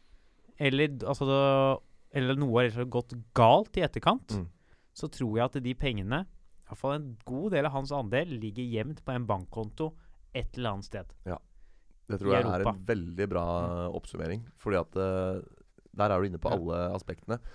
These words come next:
Speaker 2: Og særlig, det kunne vi jo s-, snakka en, en egen
Speaker 1: Mm.
Speaker 2: episode om bare det med Munch-maleriet, som er igjen da, sånn tryllekunstneren i meg våkner, og jeg synes det er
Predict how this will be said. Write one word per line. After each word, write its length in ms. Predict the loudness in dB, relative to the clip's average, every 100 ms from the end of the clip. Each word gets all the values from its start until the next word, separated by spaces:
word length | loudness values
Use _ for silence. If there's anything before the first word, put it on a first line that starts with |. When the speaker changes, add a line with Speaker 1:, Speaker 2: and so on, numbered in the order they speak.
| -16 -14
Speaker 2:
Og 60 | -10
særlig, 520 | 0 0 2 -2 -2
det 120 | -2
kunne 120 | -2
vi 60 | -4
jo 60 | -4
s-, 160 | -6 -8
snakka 320 | -8 -6 -2 -2
en, 140 | -2
en 200 | -4 -4
egen 200 | -4 -4
Speaker 1:
Mm. 60 | -6
Speaker 2:
episode 340 | -8 -10 -6
om 80 | -2
bare 160 | 0 0
det 100 | -2
med 120 | -4
Munch-maleriet, 800 | -6 -8 -12 -10 -4 0 0 0 -4 -18 -20
som 180 | -12 -4
er 220 | 0 2
igjen 200 | 2 0
da, 100 | 0
sånn 260 | -2 -6 -10
tryllekunstneren 1000 | -6 -6 -4 -4 -6 -10 -8 -4 -2 -2
i 40 | -4
meg 200 | -4 -4
våkner, 320 | -6 -8 -4
og 80 | -4
jeg 80 | -4
synes 120 | -6
det 100 |
er 20 | -8